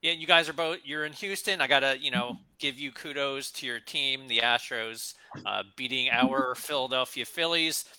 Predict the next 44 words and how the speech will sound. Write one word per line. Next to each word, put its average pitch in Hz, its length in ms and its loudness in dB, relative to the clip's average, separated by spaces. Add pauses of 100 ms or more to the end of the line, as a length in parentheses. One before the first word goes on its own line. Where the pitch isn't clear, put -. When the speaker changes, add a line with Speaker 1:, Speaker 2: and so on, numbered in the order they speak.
(140)
Speaker 1:
I'm 117 120 -10
a - 20 -8
Yankees 175 400 4
fan, 156 340 2
but, 117 220 -2
you 123 60 -6
know, 120 80 -2
I 120 60 -4
was 117 120 -8
rooting 160 200 -8
for 196 100 -10
the 170 60 -6
Phillies 147 440 -2
because, 123 600 -4 (500)
you 120 80 -12
know, 110 240 -4
I 113 60 0
have 127 240 2
to 135 80 0
hate 135 260 -8
the 139 120 4
Astros 120 440 4
as 117 140 -10
a 131 40 -10
Yankees 107 380 -4
fan. 110 320 -4
But 113 160 2 (320)
you 131 100 -16
guys, 143 520 6 (420)
you 127 80 -6
know, 139 80 -4
after 143 360 6
the 135 60 -10
two 165 220 -8
thousand 143 380 6
and 135 160 -4
seventeen 139 580 0
controversy 143 720 -2
about 123 380 2 (400)
cheating, 196 680 -2 (140)
the 127 80 -8
scandal, 165 760 2 (220)
you 131 100 -12
guys 135 440 2